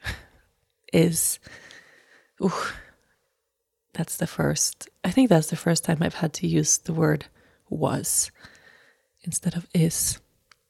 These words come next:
talking about her. <sighs> Yeah, her name was Lieve, which in Dutch means sweet, <laughs> literally means sweet or sweetheart.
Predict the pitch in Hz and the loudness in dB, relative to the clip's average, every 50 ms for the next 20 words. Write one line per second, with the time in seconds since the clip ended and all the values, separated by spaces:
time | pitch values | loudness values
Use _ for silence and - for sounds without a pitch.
0 | _ _ _ _ _ _ _ - - - _ - - 160 151 - - 175 160 151 | _ _ _ _ _ _ _ -20 -20 -18 _ -4 -2 -2 -2 -2 -2 -4 -2 0
1 | 156 160 160 - - 165 156 156 160 - - _ _ _ _ - - - - - | 0 -2 -2 -2 -2 0 0 0 -2 -6 -10 _ _ _ _ -20 -20 -20 -20 -20
2 | - - - - - - - - - - - - - - _ _ _ _ _ _ | -20 -20 -20 -20 -20 -20 -20 -20 -20 -20 -20 -20 -20 -20 _ _ _ _ _ _
3 | _ _ _ _ _ _ - - - - - - - - - - - - - 175 | _ _ _ _ _ _ -6 -2 -2 -2 -2 -4 -6 -8 -12 -16 -16 -4 -2 0
4 | 156 151 143 147 170 - - - - - - 165 175 185 180 185 180 170 165 170 | 0 0 -2 -6 -10 -16 -18 -18 -14 -10 -2 2 4 6 8 8 6 8 8 6
5 | 165 160 - - 180 160 160 156 165 - - - 143 143 147 156 175 - _ _ | 6 6 4 0 0 2 2 2 2 2 2 4 4 4 4 2 -4 -12 _ _
6 | _ _ _ _ _ _ _ _ _ _ _ _ - - - - 165 - - - | _ _ _ _ _ _ _ _ _ _ _ _ -20 -2 2 2 4 4 4 4
7 | - - 175 165 160 156 156 156 160 - 156 165 165 156 - - - - 165 156 | 4 6 6 8 8 6 4 2 -2 0 2 4 4 4 4 2 2 2 2 4
8 | 160 160 151 - - - _ _ _ _ - - - 233 233 220 214 - - - | 4 2 2 0 -2 -2 _ _ _ _ 0 2 4 4 2 2 0 -2 -6 -8
9 | - _ - - - - _ _ - - - - - - - - - _ _ - | -8 _ -16 -20 -20 -20 _ _ -20 -18 -18 -18 -18 -18 -20 -20 -20 _ _ 4
10 | 190 196 185 170 165 160 151 160 165 165 - _ _ _ - 180 170 156 160 - | 6 8 8 8 8 6 4 2 -2 -4 -8 _ _ _ 0 0 2 0 0 -4
11 | - - - _ _ _ - - - - 202 180 180 - - - - _ _ _ | -8 -12 -16 _ _ _ -10 -8 -4 -2 -2 -2 -2 -6 -10 -12 -12 _ _ _
12 | _ _ - 202 185 180 190 - - - - 202 190 - - 196 190 190 190 - | _ _ -8 -6 -6 -6 -6 -6 -6 -4 -4 -4 -6 -4 -2 0 0 0 -2 -4
13 | - | -8